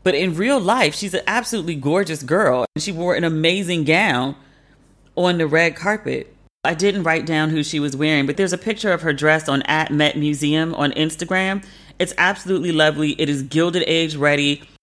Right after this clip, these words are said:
It enhances all of her best features. She looks freaking amazing. And she's, like, a beautiful blonde in real life. I don't know if she's a natural blonde or an expensive blonde, but her hair looks great.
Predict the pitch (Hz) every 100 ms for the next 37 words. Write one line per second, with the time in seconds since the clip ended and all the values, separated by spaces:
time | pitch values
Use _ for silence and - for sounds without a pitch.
0 | - - 190 175 170 180 190 180 160 -
1 | 156 160 151 147 147 147 - 160 147 -
2 | 123 - - - _ - - 269 - -
3 | 202 196 180 - 156 147 175 143 131 240
4 | 311 294 262 180 151 143 196 - 156 143
5 | 170 190 147 135 156 143 151 120 - -
6 | - - 240 247 190 190 151 147 175 196
7 | 214 185 202 208 202 156 151 139 - 180
8 | 190 151 135 131 123 147 151 196 196 139
9 | 127 131 127